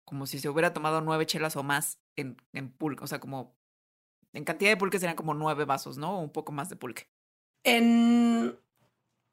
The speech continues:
Speaker 2: resumidas cuentas, <laughs> este, como que tendrías que ser muy cuidadosa en tu consumo de pulque semanal para que fuera un suplemento realmente recomendado,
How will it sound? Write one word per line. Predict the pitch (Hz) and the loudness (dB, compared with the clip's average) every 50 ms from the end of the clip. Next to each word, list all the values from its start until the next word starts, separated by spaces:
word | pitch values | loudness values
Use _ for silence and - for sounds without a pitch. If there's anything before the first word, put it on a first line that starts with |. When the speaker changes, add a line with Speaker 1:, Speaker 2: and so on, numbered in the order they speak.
| _ _ _ _ _ _ _ - - - - - - _ _ | _ _ _ _ _ _ _ -12 -10 -10 -10 -14 -16 _ _
Speaker 2:
resumidas | - 233 226 262 254 285 269 262 285 311 330 339 | 2 4 4 4 6 6 6 6 6 4 4 2
cuentas, | - - 285 277 294 - - 247 240 - - - - - - - - - - - _ - _ - - - - - - - | 2 4 4 6 6 4 4 2 2 2 2 0 -2 -4 -6 -10 -16 -18 -20 -20 _ -20 _ -14 -14 -14 -12 -12 -12 -12
<laughs> | - - 175 - - - - - - - - - - - | -6 -6 -6 -6 -4 -6 -6 -6 -6 -6 -6 -8 -4 2
este, | - 247 - - - - 220 208 - - - - - - - - - - - - - - - _ _ - | 2 2 2 2 2 4 4 4 2 -2 -12 -14 -16 -18 -20 -20 -18 -16 -16 -14 -14 -14 -16 _ _ 2
como | - 247 233 240 262 - | 4 6 8 8 6 6
que | 262 247 | 4 2
tendrías | - 277 254 254 277 285 311 302 | 4 4 4 6 6 4 4 4
que | - 330 | 2 2
ser | 294 302 277 | 4 4 6
muy | 269 262 277 | 6 4 4
cuidadosa | 277 - 285 269 226 196 190 190 185 170 220 208 208 202 202 214 - - | 2 4 6 6 6 6 6 4 4 4 4 4 6 4 4 2 0 0
en | - 175 165 165 | 0 0 0 0
tu | 170 160 | 0 -4
consumo | 156 311 294 294 - 196 190 190 190 185 190 190 - | -4 -4 -4 -2 0 0 2 4 4 4 4 2 0
de | 226 185 165 | 0 0 -2
pulque | 147 - - 165 170 175 - 180 170 170 170 170 165 165 170 175 - - | -4 -2 0 0 0 2 2 4 4 4 4 4 2 2 0 -2 -4 -8
semanal | - - 190 170 160 156 151 156 156 160 160 165 175 170 - | -4 0 2 2 4 4 4 4 4 4 4 2 2 0 -2
para | - - 254 165 165 170 170 | -6 -4 0 0 0 0 -2
que | - | -6
fuera | - - 180 170 170 175 | 0 2 4 6 6 4
un | 180 175 170 170 | 4 4 2 2
suplemento | 165 175 160 165 165 151 160 165 165 190 185 | 0 0 0 2 2 2 2 0 2 2 4
realmente | 175 175 170 170 170 165 170 165 165 185 | 4 4 4 4 4 2 2 2 2 2
recomendado, | 175 180 175 - 160 151 151 156 165 175 175 170 175 196 247 330 | 0 0 0 0 -2 0 2 4 6 6 6 6 4 2 2 0